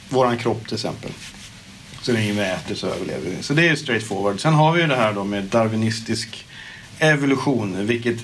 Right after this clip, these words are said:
i grund och botten handlar om att alla arter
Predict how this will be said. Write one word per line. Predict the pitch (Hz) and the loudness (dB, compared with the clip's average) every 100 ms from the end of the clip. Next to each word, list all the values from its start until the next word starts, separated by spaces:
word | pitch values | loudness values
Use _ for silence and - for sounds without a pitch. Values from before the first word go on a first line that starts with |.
| - | -6
i | 131 | 0
grund | 123 135 127 | 4 4 4
och | |
botten | 123 147 151 - 151 139 131 - - - - | 2 2 2 -2 0 2 0 -6 -14 -18 -2
handlar | 147 117 123 | 2 2 4
om | 131 110 | 2 4
att | 107 110 - - | 0 -2 -8 -6
alla | - 117 113 | 0 2 4
arter | 120 110 107 107 104 | 2 2 -2 -2 -2